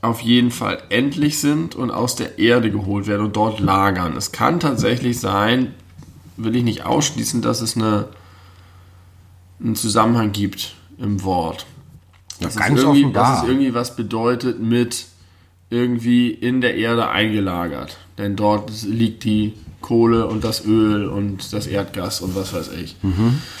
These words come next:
Speaker 1: Aber ich glaube eigentlich nicht, dass das was miteinander zu tun hat.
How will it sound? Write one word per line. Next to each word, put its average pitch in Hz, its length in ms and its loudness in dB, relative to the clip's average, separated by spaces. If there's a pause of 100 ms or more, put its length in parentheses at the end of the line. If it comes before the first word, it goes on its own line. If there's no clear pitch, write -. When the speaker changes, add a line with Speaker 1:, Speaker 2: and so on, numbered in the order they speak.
(1080)
Speaker 1:
Aber 98 160 0
ich 92 100 -4
glaube 87 360 -2
eigentlich - 320 -8
nicht, 95 200 -6
dass - 140 -8
das - 180 -8
was 80 120 -6
miteinander 78 420 -6
zu - 140 -8
tun - 300 -10
hat. - 220 -14